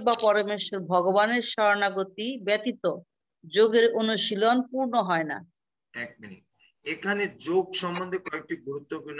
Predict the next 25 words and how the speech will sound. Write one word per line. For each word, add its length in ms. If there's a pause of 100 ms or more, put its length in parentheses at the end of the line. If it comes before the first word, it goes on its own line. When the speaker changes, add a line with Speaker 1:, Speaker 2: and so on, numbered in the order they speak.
Speaker 2:
বিষয় 300
উল্লেখ 280
আছে। 260 (580)
বহু 280 (140)
জন্ম 420 (180)
বিপক্ষেন 760 (100)
কথাটির 540
অর্থ 280
হচ্ছে 220
বহু 460 (140)
জন্ম 360 (100)
জন্মান্তর 760 (120)
ধরে 200 (720)
পরিপক্ক 680 (200)
যোগ 320
অভ্যাসের 640 (180)
পর। 260 (440)
তার 220
মানে 240
যোগ 480
আপনি 340 (580)
অল্প 360
দিনে 280
কোনো 240
কিছু, 300